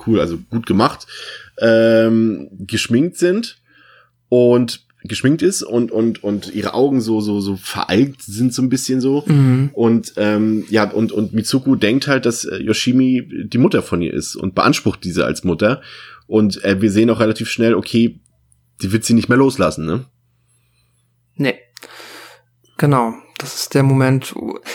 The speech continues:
Speaker 2: oder wobei, das würde mich jetzt interessieren. Hattest du das Gefühl, ähm, jetzt nicht mal unbedingt, wie es dargestellt wird, weil das ist ja, glaub ich, auch in dem Moment nicht so wichtig, aber hattest du das Gefühl, Matsuba-, also die Mutter hatte noch eine Wahl zu diesem Zeitpunkt?
Speaker 1: Nee.
Speaker 2: Jetzt so, okay.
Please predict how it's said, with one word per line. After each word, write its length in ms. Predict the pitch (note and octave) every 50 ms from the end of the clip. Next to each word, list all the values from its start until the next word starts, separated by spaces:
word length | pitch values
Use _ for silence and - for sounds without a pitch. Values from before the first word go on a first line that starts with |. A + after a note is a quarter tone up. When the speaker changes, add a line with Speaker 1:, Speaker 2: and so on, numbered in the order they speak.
| - -
Speaker 2:
oder 160 | - D3+ D3
wobei, 180 | D#3 D#3 F3 E3+
das 180 | F#3+ F3+ -
würde 80 | - -
mich 80 | F#3
jetzt 120 | F#3+ E3 -
interessieren. 540 | - - D#3 - - - E3+ D#3 C#3 B2+ B2
Hattest 200 | C#3 D#3+ - -
du 60 | D#3+
das 100 | - -
Gefühl, 460 | D#3 D3 - - E3 E3 D#3+ D3+ -
ähm, 540 | - C#3 C#3+ C#3+ C#3+ C#3 C#3 C#3+ C#3+ C#3+ C#3 - _ - - - - - - - - - - _ _
jetzt 200 | C#3+ C3+ - -
nicht 160 | D3 D#3 -
mal 80 | E3 -
unbedingt, 260 | D3 C#3+ C3+ C3 B2+
wie 60 | -
es 80 | - -
dargestellt 520 | A#2+ A2+ B2+ C#3 C3+ - - A#2+ A2+ -
wird, 200 | B2 A2+ - -
weil 100 | A#2 A#2
das 140 | B2 B2 -
ist 140 | C#3 - -
ja, 80 | C3+
glaub 180 | B2+ B2+ B2+ C3
ich, 100 | C3 C3+
auch 100 | - -
in 100 | D3 C3+
dem 100 | C3+ C3+
Moment 180 | C#3 C#3 C3+
nicht 100 | - C3
so 120 | - C#3+ C#3
wichtig, 320 | D#3 - - C#3+ - -
aber 160 | C3 C3 B2+
hattest 200 | C3 D#3 E3+ - -
du 40 | F3+
das 100 | E3 -
Gefühl, 520 | D#3 C#3+ - - E3 D#3+ D#3 D#3 D3+ D3+ - - - - - - _ _ _ _ _
Matsuba-, 340 | - C3+ C3+ - - C#3 -
also 140 | - C3+ C3+
die 80 | C#3
Mutter 240 | C#3 C#3+ D3+ - D3
hatte 160 | D3 - -
noch 120 | D3 C#3 -
eine 260 | - C3+ C3+ B2 -
Wahl 300 | C3 A#2 A#2+ C3+ F3 F3+
zu 120 | - -
diesem 200 | F#3 F#3+ G#3 G3+
Zeitpunkt? 680 | G#3 - G#3+ A3 A3 A3 - - - A#3 B3+ B3+ - -
Speaker 1:
Nee. 120 | G#2+ G2
Speaker 2:
Jetzt 260 | - D#3 D3+ - - -
so, 340 | D#3 D3+ C#3+ C#3+ - - - _
okay. 420 | D3 C#3 - - B2+ B2+ D#3 E3+